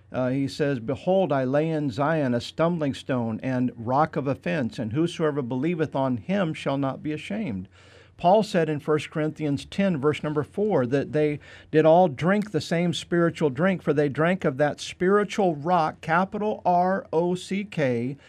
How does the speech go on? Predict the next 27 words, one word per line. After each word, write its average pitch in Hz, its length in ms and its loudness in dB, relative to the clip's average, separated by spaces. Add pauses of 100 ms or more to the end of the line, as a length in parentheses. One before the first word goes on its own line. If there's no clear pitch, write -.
(240)
that 151 220 2
followed 196 520 2
them, 135 400 -2
and 139 300 -2
that 180 240 2 (140)
rock, 170 420 0
capital 165 560 -4
R, 127 460 -2 (440)
was 131 640 -2 (160)
Christ. 143 640 -4
And 127 240 -4
even 208 320 -2
Peter 208 460 -4
himself 160 760 -2 (440)
in 127 180 -2
First 170 360 -6
Peter 185 280 -2
two, 170 480 -2
verses 135 480 -6
seven 160 460 -2
through 170 340 -4
eight, 117 420 -4
makes 131 400 -6
it - 180 -8
crystal 170 460 -4
clear 127 420 -6
that 117 220 -8